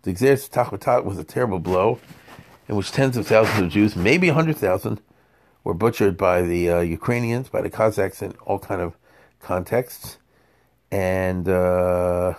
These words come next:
this town fell on this day, and that town fell on that day. A survivor wrote a book that became a,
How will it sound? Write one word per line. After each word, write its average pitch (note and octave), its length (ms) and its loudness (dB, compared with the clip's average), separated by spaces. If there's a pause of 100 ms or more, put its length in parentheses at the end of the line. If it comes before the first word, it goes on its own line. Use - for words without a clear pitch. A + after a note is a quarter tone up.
(400)
this A2 180 -2
town G2+ 300 0
fell F#2 240 0
on F2 140 -2
this C#3+ 180 0
day, A#2+ 240 -2
and G2 80 -4
that G2+ 180 -2
town F#2+ 220 -4
fell F#2 160 -6
on F2 100 -6
that C3 220 0
day. A#2+ 260 0 (1000)
A A2 80 2
survivor C#3 560 4
wrote A2+ 260 4
a G#2+ 40 2
book A2 280 2 (160)
that G2 140 -2
became G#2 260 -2
a, G2+ 140 0